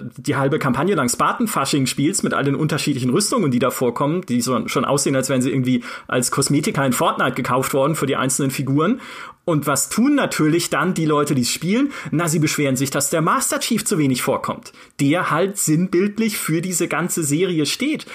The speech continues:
Und das ist die totale Zwickmühle. Du hast halt diesen Hauptcharakter, den du brauchst, den man von einem Halo erwartet, aber es ist unendlich schwer, ihn mit irgendwelcher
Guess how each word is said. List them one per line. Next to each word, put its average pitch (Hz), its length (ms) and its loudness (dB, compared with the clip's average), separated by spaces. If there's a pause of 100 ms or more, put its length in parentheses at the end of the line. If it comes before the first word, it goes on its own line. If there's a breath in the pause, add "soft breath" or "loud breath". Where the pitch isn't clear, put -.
(200 loud breath)
Und 151 180 0
das 156 140 -2
ist 226 200 -2
die 208 100 0
totale 208 580 0
Zwickmühle. 196 800 0 (260 loud breath)
Du 143 140 0
hast 208 260 -2
halt 294 220 0
diesen 170 320 0
Hauptcharakter, 214 600 -2
den 185 160 2
du 135 120 2
brauchst, 143 840 -2
den 170 140 0
man 165 160 2
von 151 180 0
einem 127 160 0
Halo 180 300 2
erwartet, 131 680 -2 (460 loud breath)
aber 156 160 2
es 175 120 0
ist - 300 -2
unendlich 247 920 2
schwer, 208 640 0
ihn 208 140 4
mit 170 300 2
irgendwelcher 220 1200 0